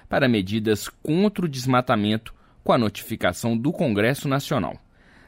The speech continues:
A decisão do S T F é resposta à ação de sete partidos políticos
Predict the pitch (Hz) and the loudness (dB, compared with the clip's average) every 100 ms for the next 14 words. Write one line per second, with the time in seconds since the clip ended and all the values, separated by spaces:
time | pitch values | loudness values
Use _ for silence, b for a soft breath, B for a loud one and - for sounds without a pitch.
0 | - 95 101 98 95 104 104 101 95 - | -4 2 2 0 -4 -2 0 0 -2 -2
1 | 92 95 123 127 - 127 143 123 - - | 0 2 2 0 0 0 0 -2 -6 0
2 | 131 156 - 127 113 - 143 135 131 - | 2 2 2 0 0 -2 -6 -6 -8 -4
3 | 139 135 160 - - 107 95 - 139 117 | 0 2 0 -4 -2 -2 -2 -8 -6 -6
4 | - 117 104 120 - - 120 - | -4 -2 2 0 -2 -8 -8 -8